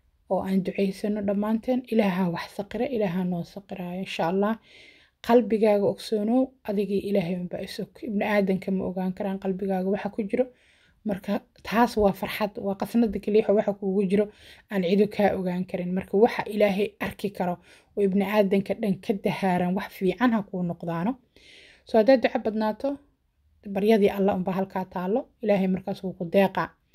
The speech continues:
insha Allah. Saa wax u rabtana Ilaahay unbaa arki karo. Saa wax u rabta oo kuu khayr, Allah kuu siiyo. Duco layskama reebee dhammaanteen. Soo dhawaada, welcome. Waxyaabaha idiin soo geli doona maanta cashirka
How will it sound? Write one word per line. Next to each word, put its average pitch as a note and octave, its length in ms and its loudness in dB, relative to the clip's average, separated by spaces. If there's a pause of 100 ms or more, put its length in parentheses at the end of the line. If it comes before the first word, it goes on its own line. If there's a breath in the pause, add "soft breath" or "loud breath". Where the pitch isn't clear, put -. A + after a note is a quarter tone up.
(140)
insha - 260 -2
Allah. G3 240 -2 (480 soft breath)
Saa A#3 280 6
wax G3+ 220 4
u A3+ 60 -4
rabtana G3+ 400 -2
Ilaahay G3 340 0
unbaa F3 280 -8
arki - 280 -12
karo. - 200 -6 (500 soft breath)
Saa A#3 240 6
wax A3 180 4
u A#3 60 -2
rabta G#3+ 320 -2
oo G#3 100 0
kuu A3 220 -2
khayr, C4+ 240 0
Allah G3 300 0
kuu G3+ 160 -6
siiyo. G3 240 -2
Duco G3 160 2
layskama F#3+ 380 -2
reebee F#3 260 0
dhammaanteen. B3 600 2 (380 loud breath)
Soo B3+ 200 8
dhawaada, F#3 400 2
welcome. G3 720 -2
Waxyaabaha G3 680 0 (120)
idiin G3 320 0
soo F#3 220 -4
geli F#3 200 0
doona F3+ 260 -4
maanta F3+ 300 -2
cashirka G#3 480 -6